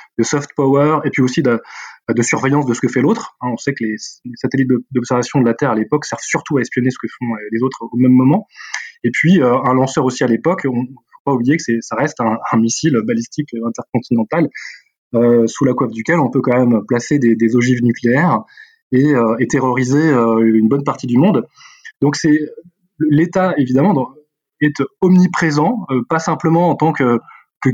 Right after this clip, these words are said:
client de, d'industriels privés qui, qui sont déjà là, hein, on en parlera sans doute, mais, euh, aussi comme force d'impulsion, euh, de direction, d'orientation, du point de vue politique et de la stratégie industrielle, euh,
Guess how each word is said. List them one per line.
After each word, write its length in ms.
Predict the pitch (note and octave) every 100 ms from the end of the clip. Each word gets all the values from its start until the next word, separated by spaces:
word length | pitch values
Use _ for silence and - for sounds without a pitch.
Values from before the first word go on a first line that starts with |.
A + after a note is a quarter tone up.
| -
client 540 | E3+ D#3+ D#3+ E3+ E3
de, 200 | A#2+ A#2
d'industriels 580 | A#2 C3 C3 - D3 C#3+
privés 400 | C#3 C#3+ C3+ D3+
qui, 220 | D3 -
qui 160 | - -
sont 120 | -
déjà 200 | A#2 A2+
là, 100 | C#3+
hein, 80 | D#3+
on 300 | A#2+ A#2 A2+
en 60 | -
parlera 280 | A2 A2+ A#2
sans 140 | -
doute, 240 | A2 A3+ - - - - _ _
mais, 300 | B2+ D#3+ G3
euh, 340 | E3 B2+ B2 B2 A#2 B2
aussi 180 | B2+ -
comme 180 | C3+ B2
force 200 | F3+ D#3+
d'impulsion, 540 | C#3+ D#3 C#3+ D#3+ G#3+ -
euh, 220 | B2 A#2+
de 120 | A#2+ A#2
direction, 560 | C#3 D3+ D3 - F3+
d'orientation, 560 | D#3+ C3+ B2+ A#2 - F#3
du 80 | A3+ _ - _ _ -
point 80 |
de 60 | A#2+
vue 100 | A#2+
politique 560 | - C#3+ C#3 - F3+ C3+
et 100 | A#2+
de 120 | A#2
la 120 | A2+
stratégie 420 | - A#2+ B2 A#2+
industrielle, 760 | A#2 A2 - G2+ A#2 D3+ D#3 C3
euh, 300 | A2+ A2